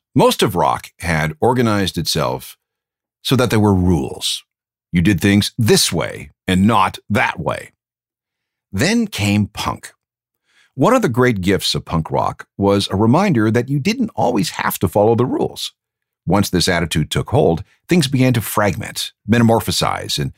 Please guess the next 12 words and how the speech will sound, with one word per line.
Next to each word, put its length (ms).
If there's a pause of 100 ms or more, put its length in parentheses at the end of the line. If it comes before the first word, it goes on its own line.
(160)
mutate 560
at 120
an 80
increasingly 560
rapid 360
rate. 360 (840)
The 60
stratification 880
and 120
segmenting 540
was 400
astonishing. 1080